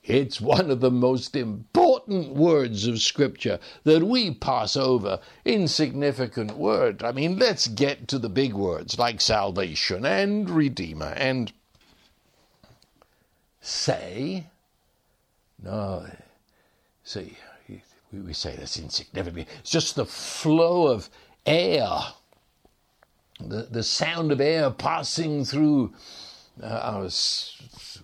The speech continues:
whatever's the back of your throat, and it, it vibrates and it makes words that come out of your mouth. I mean, wh-, what's that? Not important.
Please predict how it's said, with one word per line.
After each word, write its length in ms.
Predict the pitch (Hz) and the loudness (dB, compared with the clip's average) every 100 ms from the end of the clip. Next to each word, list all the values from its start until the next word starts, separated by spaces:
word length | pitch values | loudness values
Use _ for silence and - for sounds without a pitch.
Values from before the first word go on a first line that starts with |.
| - | -20
whatever's 680 | - 87 104 147 - 151 131 | -16 -6 0 2 4 4 0
the 100 | 117 | -2
back 340 | - 131 - | -2 -4 -2
of 60 | 127 | -2
your 140 | 110 | -2
throat, 320 | 98 151 147 | 0 2 2
and 160 | 123 123 | 2 0
it, 180 | 117 113 | -2 -2
it 120 | 110 | -4
vibrates 840 | 98 139 147 123 143 180 185 - | 0 0 2 0 2 0 -2 -2
and 100 | 127 | -2
it 100 | 117 | 0
makes 260 | 113 127 101 | 0 -2 -2
words 920 | 92 110 180 196 147 104 87 87 - - - - - | -2 0 0 0 -2 -6 -10 -10 -12 -14 -20 -20 -18
that 160 | - | -12
come 180 | - 139 | -4 -2
out 120 | 131 | 0
of 120 | 131 123 | 0 2
your 160 | 117 | 2
mouth. 420 | 110 160 202 160 | 0 -2 -2 -2
I 60 | 120 | -2
mean, 320 | 110 104 87 - - _ _ _ _ | -2 -2 -4 -10 -20 _ _ _ _
wh-, 340 | - 98 101 107 | -20 -14 -10 -4
what's 320 | 135 175 - | -4 -2 -4
that? 680 | - 90 180 165 - - - - - _ _ | -4 -4 -4 -6 -10 -14 -18 -18 -20 _ _
Not 220 | 107 104 85 | -10 -8 -8
important. 1040 | 73 - - 87 - 127 165 160 - | -10 -10 -8 -8 -8 -8 -8 -10 -20